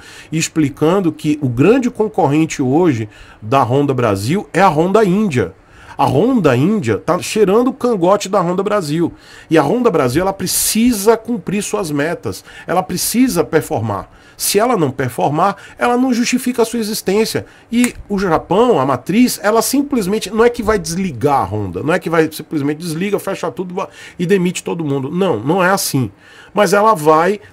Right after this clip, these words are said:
desabilitar alguns setores da Honda Brasil. E o risco que nós corremos não é da Honda ir embora do Brasil, porque isso é im-, <laughs> isso é uma situação muito improvável.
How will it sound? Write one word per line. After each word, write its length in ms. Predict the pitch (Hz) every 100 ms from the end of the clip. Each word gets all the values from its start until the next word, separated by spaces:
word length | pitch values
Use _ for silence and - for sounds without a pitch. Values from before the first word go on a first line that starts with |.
| -
desabilitar 1080 | 151 160 262 233 226 196 196 - 185 196 -
alguns 720 | 214 214 175 214 285 277 247
setores 760 | - 233 - 202 214 220 208
da 120 | 165 202
Honda 280 | 160 175
Brasil. 500 | 175 185 170 131 147 - - -
E 140 | 170
o 160 | 208 202
risco 480 | 120 180 247 - 170
que 100 | 156
nós 200 | 135 127
corremos 580 | 110 104 175 233 143 - - -
não 80 | 269
é 80 |
da 140 | 262 214
Honda 280 | 151 165 151
ir 40 |
embora 260 | 131 131 135
do 80 |
Brasil, 240 | 123 113 147
porque 160 | -
isso 180 | 240 247
é 60 | 262
im-, 160 | 269 254 -
<laughs> 160 | - 202
isso 220 | 156 -
é 40 | 208
uma 80 |
situação 480 | 208 - 190 - 196 - - - - -
muito 680 | - 247 254 285 285 - 247
improvável. 1000 | 247 226 220 226 160 165 180 120 113 92